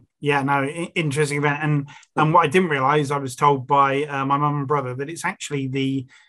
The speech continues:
biggest live spectator sporting event in the U K because it goes over three or four days and they get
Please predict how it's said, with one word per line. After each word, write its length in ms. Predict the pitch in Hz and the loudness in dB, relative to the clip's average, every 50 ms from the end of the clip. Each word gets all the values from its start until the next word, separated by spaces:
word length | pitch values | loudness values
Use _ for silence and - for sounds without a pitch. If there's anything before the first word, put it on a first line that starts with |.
| _ _ _ _ _ - | _ _ _ _ _ 2
biggest 640 | 170 165 160 185 175 156 - - - - - - _ - | 2 4 6 4 4 4 2 -4 -6 -8 -10 -14 _ -2
live 720 | 170 151 151 156 156 151 139 131 120 120 131 131 131 127 | 0 2 4 4 4 4 4 4 0 -2 -6 -8 -10 -12
spectator 960 | - - - - - - - 151 147 - _ - - 151 143 131 - - 139 | -12 -10 -8 -8 -8 -6 -6 -8 -8 -8 _ -2 -2 0 0 0 -2 -4 -4
sporting 640 | 127 - - - - 156 151 143 143 - 147 135 127 | -4 -4 -8 -6 -2 0 0 0 0 -2 -4 -4 -4
event 500 | 120 120 117 113 120 127 - - - - _ _ _ _ _ _ _ _ _ _ _ _ | -4 -4 -6 -8 -8 -10 -14 -16 -20 -20 _ _ _ _ _ _ _ _ _ _ _ _
in 120 | 151 143 135 | -4 -2 -2
the 80 | 135 | -2
U 200 | 127 131 131 127 | 0 -2 -2 -2
K 380 | 123 - 135 127 117 113 113 - - | -2 0 0 0 0 -2 -6 -10 -10
because 360 | - 131 123 156 156 151 139 | -10 -4 0 2 2 2 2
it 160 | 160 170 160 | 0 -4 -4
goes 320 | - 147 143 143 139 131 131 | 0 0 2 2 0 0 0
over 640 | 139 139 139 135 127 127 135 131 131 131 131 127 - _ _ _ _ _ - | 0 0 0 0 -2 0 0 0 2 0 0 -2 -6 _ _ _ _ _ -4
three 180 | - 160 156 143 | 2 4 4 4
or 80 | 127 | 4
four 220 | - 143 135 135 131 | 2 0 -2 -2 -2
days 460 | 143 135 127 120 120 123 131 127 127 | -2 -2 -2 -4 -4 -6 -8 -8 -6
and 140 | 127 127 127 | -4 -2 -2
they 120 | 127 131 | -2 -2
get 320 | 120 - 135 131 135 - | -2 -4 -4 -4 -4 -6